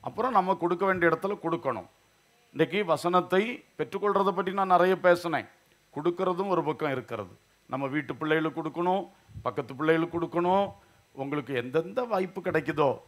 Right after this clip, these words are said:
அங்கெல்லாம். இந்த மாதிரி பிரசங்கம் மாதிரி சொல்ல முடியாது. சும்மா பேச்சுவாக்கில் என்ன செய்யலாம்? வசனத்தை சொல்லலாம். பேச்சுவாக்கில் க-, பைபிள் கருத்துக்களை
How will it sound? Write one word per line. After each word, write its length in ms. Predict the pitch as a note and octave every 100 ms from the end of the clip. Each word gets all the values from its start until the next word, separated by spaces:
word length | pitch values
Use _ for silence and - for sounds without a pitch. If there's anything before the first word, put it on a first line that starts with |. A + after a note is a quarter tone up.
| _ - -
அங்கெல்லாம். 500 | D#3 E3+ E3 C3 A2
இந்த 140 | D#3+
மாதிரி 220 | F3+ F3
பிரசங்கம் 460 | E3 D#3 G3+ G3+ G#3
மாதிரி 280 | G#3 G#3 G3+
சொல்ல 220 | E3 D#3+
முடியாது. 560 | D3 C3+ A#2+ G#2+ F#2+ -
சும்மா 420 | - B2+ C3+ E3+ F#3
பேச்சுவாக்கில் 680 | D#3+ D#3+ D#3+ E3+ E3+ E3+
என்ன 220 | E3 D3 C#3
செய்யலாம்? 420 | B2 A2 F#2 E2+ _ _ _ -
வசனத்தை 480 | A#2 C#3 D3+ D3+ -
சொல்லலாம். 540 | D3 E3+ G3+ D3+ G2 _ _ _ _
பேச்சுவாக்கில் 680 | - D3 C#3+ F3 E3+ F#3 F#3
க-, 160 | F#3 C3+ A2+
பைபிள் 340 | C3 E3 F3+
கருத்துக்களை 600 | F3 C#3 D#3+ - F3 F#3+